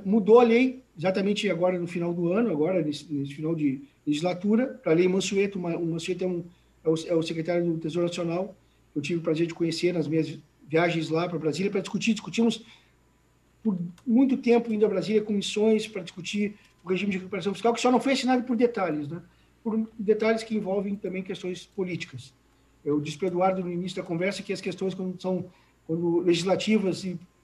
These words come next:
quando tem que acontecer, elas têm que tá maduras. E quando tá madura, acontece qualquer coisa que ela não, não prospera.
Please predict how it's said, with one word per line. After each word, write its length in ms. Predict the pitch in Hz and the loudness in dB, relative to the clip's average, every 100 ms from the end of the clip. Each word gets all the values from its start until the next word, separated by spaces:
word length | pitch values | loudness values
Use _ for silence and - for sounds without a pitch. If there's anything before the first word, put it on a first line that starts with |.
| _ - | _ -4
quando 200 | 185 185 | -4 -2
tem 120 | 196 | 0
que 80 | 202 | 0
acontecer, 340 | 196 196 208 | 0 0 0
elas 80 | 208 | 0
têm 100 | 214 | 0
que 60 | 208 | 2
tá 100 | 220 | 4
maduras. 560 | 220 196 196 170 - _ _ _ _ _ | 4 2 -2 -4 -8 _ _ _ _ _
E 140 | 190 180 | -8 -2
quando 240 | 196 202 | 0 0
tá 100 | 202 | 2
madura, 320 | 208 190 214 | 0 2 2
acontece 440 | 214 214 202 196 202 | 2 0 0 -2 -2
qualquer 260 | 214 208 | 0 0
coisa 240 | 202 196 190 | 0 -2 0
que 80 | 214 | -2
ela 100 | 208 | 0
não, 220 | 208 214 | 0 0
não 100 | 202 | -2
prospera. 540 | 196 - 160 139 143 | -4 -4 -2 0 -2